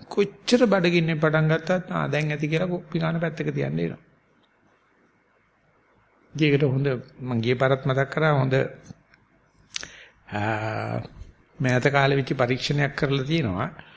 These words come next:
ඔය කොකාකෝලා කම්පැනියට විරුද්ධව පෙප්සි කම්පැනි ආපු වෙලාවේ, ඒ, කොකාකෝලා කම්පැනි හොඳටම වැටුණා. ඔක්කොමලා පෙප්සි බොන්න පටන් ගත්තා. මේ මිනිස්සු ඇඩ්වර්ටයිස්මන්ට් එක බීලා බලන්නයි කිය.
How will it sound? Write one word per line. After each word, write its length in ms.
ඔය 140
කොකාකෝලා 540
කම්පැනියට 560
විරුද්ධව 600
පෙප්සි 360
කම්පැනි 420
ආපු 220
වෙලාවේ, 460
ඒ, 360
කොකාකෝලා 540
කම්පැනි 240
හොඳටම 320
වැටුණා. 440
ඔක්කොමලා 520
පෙප්සි 300
බොන්න 160
පටන් 320
ගත්තා. 340
මේ 100
මිනිස්සු 280
ඇඩ්වර්ටයිස්මන්ට් 680
එක 180
බීලා 340
බලන්නයි 420
කිය. 200